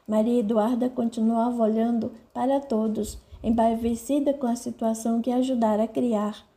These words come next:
Pensou: "Como mamãe pode ter sido tão canalha e ainda continua se fazendo de santa, praticamente permitindo o incesto entre esses dois? Pobre papai, ele não merece isso."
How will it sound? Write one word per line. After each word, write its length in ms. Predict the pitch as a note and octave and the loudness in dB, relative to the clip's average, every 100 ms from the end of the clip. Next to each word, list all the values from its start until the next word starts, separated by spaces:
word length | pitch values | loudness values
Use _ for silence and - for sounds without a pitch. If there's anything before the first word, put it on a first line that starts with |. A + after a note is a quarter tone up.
| - | -4
Pensou: 580 | A3+ A3 - G#3 A3 A3 - _ _ _ _ - | -2 -2 0 0 0 -4 -14 _ _ _ _ 2
"Como 260 | D4 D#4+ | 4 4
mamãe 360 | D#4+ C#4+ A#3 A3+ | 4 2 2 2
pode 260 | B3+ A3+ | -2 -4
ter 220 | B3 A#3 A#3 | -4 -4 -6
sido 340 | - A#3 A3+ | -4 -4 -2
tão 240 | A3 A3+ | 0 0
canalha 600 | A#3+ A#3+ A3+ G3+ G#3+ G3 - - - | 0 0 0 0 0 0 -4 -12 -4
e 80 | |
ainda 240 | G#3 G#3+ A3 | 0 2 0
continua 520 | A3+ A3 A3 A3 A3 | 0 0 2 2 2
se 120 | A3+ | -2
fazendo 500 | B3 A#3+ A#3 A3 A3+ | -6 -4 0 0 0
de 140 | A3 A#3 | -2 -4
santa, 540 | - G#3 C4 - G#3+ - _ _ - - | -4 -4 -2 -4 -6 -8 _ _ -12 0
praticamente 760 | A3 A3 - G3 G#3+ A#3+ B3+ | 2 2 -2 -2 0 0 -2
permitindo 720 | C4+ A3+ A3+ A3+ A3+ A#3+ B3 | -4 -2 0 0 0 2 2
o 40 | A#3+ | 2
incesto 720 | A#3 - A3 A3+ A#3 - G#3 - _ | -2 -4 -2 -2 -4 -8 -10 -10 _
entre 320 | B3 B3 C4 | -2 -2 2
esses 380 | B3+ C4 - C4 | 2 2 -2 -4
dois? 440 | A#3 G3+ G3+ G#3 - _ _ | 0 0 2 0 -6 _ _
Pobre 320 | G3 G#3+ G#3+ | -2 -2 -2
papai, 480 | A#3 A3+ A3+ G3 G#3 | -6 -6 -6 -4 0
ele 180 | G#3 A3 | 0 2
não 180 | A3+ G#3+ | 2 2
merece 500 | A3+ A#3 C4 C4+ A#3+ | 2 2 0 -4 -4
isso." 400 | G#3 G#3 - - | -4 -4 -8 -16